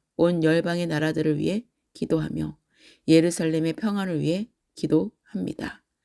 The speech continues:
가정과 주님의 모든 교회들이 그리스도의 몸된 지체로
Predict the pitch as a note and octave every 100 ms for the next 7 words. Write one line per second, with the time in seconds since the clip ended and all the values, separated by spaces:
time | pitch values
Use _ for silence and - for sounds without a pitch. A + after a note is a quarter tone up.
0 | _ _ _ - D#3 D#3 C#3+ D3 C#3+ E3+
1 | _ - F3 E3+ E3+ D#3 E3 F3 E3+ E3
2 | E3 D#3 G3 D3+ - _ _ _ _ F3+
3 | F#3 - F#3 E3+ E3 F3 F3 E3+ D#3+ -
4 | D#3+ D3 D3+